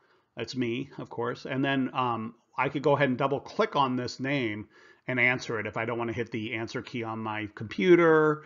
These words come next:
or I don't wanna go up top and hit the icon, or I don't wanna go down below and hit the F key, then I could just hit it here by double clicking. Some people really like double click.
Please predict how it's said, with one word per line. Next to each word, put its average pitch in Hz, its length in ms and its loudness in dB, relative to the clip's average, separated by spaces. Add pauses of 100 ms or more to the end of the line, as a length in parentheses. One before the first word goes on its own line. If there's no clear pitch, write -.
(240)
or 107 100 0
I 110 80 0
don't 110 140 -2
wanna 107 160 -2
go 101 180 -2
up 101 140 -4
top 139 300 6
and 117 60 -4
hit 113 160 -6
the 104 140 -6
icon, 143 960 2
or 107 240 -4
I 104 80 -2
don't 110 220 -4
wanna 107 160 -4
go 104 120 -4
down 107 280 -2
below 110 340 -4
and 104 80 -6
hit 107 140 -10
the 104 140 -6
F 147 200 -2
key, 127 380 0
then 120 180 -4
I 117 80 -2
could 113 160 -4
just 107 180 -8
hit 123 140 -4
it 113 140 -4
here 113 320 -4 (220)
by 123 120 -2
double 104 300 -4
clicking. 95 480 -8
Some 151 180 -2
people 147 260 2
really 143 300 6
like 131 260 4
double 131 220 0
click. 143 420 -2